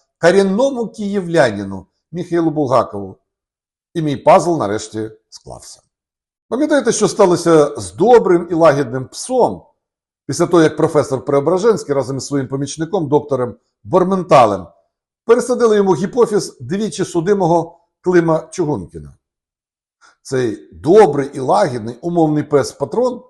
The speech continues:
перетворився на дріб'язкового і злобного пролетарія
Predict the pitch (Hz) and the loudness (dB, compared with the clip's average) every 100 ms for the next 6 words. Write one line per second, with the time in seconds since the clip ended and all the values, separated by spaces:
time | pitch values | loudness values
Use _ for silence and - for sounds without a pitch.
0 | _ _ _ _ _ _ _ _ _ - | _ _ _ _ _ _ _ _ _ 0
1 | 160 165 165 156 151 151 147 139 - 117 | 0 4 2 2 -2 -2 -2 -2 -10 -10
2 | 139 160 143 160 165 - 226 190 175 - | -2 -2 2 0 0 -4 0 2 0 -2
3 | 180 110 135 214 170 185 170 - 202 196 | -8 -8 0 0 2 -2 -4 -4 -4 -2
4 | 196 165 117 101 | 4 4 4 0